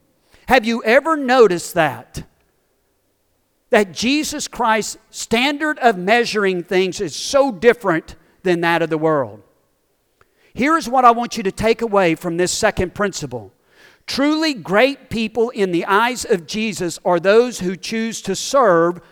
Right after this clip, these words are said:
not be served. If you are really concerned about whether you are great in the kingdom of God, you need to ask yourself the question, "Am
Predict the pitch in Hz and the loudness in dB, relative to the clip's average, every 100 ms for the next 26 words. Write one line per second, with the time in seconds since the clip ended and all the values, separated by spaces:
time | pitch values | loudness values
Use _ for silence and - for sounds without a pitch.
0 | _ - 165 185 226 240 - - _ 175 | _ -14 0 4 4 2 -2 -14 _ -20
1 | 139 190 202 196 196 - _ - 202 170 | 0 2 4 0 -4 -10 _ -8 -2 -2
2 | 135 107 - - _ _ _ _ _ _ | -2 -8 -18 -20 _ _ _ _ _ _
3 | _ _ _ _ _ _ _ _ _ _ | _ _ _ _ _ _ _ _ _ _
4 | _ _ _ _ _ _ _ _ _ _ | _ _ _ _ _ _ _ _ _ _
5 | _ _ _ _ _ 185 180 196 202 175 | _ _ _ _ _ -2 -2 -2 0 0
6 | 156 214 254 254 220 196 - 208 196 170 | 0 0 0 -2 -8 -10 -6 -4 -4 -4
7 | 151 156 170 180 185 156 170 175 143 123 | -4 -6 -4 -4 -4 -6 -2 -2 -2 -8
8 | 131 165 196 233 - 202 185 170 - - | -4 -2 -2 -6 -10 -4 -4 -4 -6 -6
9 | 180 175 165 147 139 151 127 107 98 _ | -4 -4 -6 -6 -4 -4 -4 -10 -20 _
10 | _ _ _ _ _ _ _ _ _ _ | _ _ _ _ _ _ _ _ _ _
11 | _ 180 190 202 240 214 214 185 220 214 | _ -6 -2 -2 -2 -2 -4 -2 -2 -2
12 | - 175 - 190 170 - - 196 185 - | -6 -8 -2 -2 -2 -4 -6 -4 -4 -6
13 | - 139 143 - _ _ _ _ 185 202 | -10 -10 -10 -14 _ _ _ _ -4 -2
14 | 226 220 214 | -2 -6 -8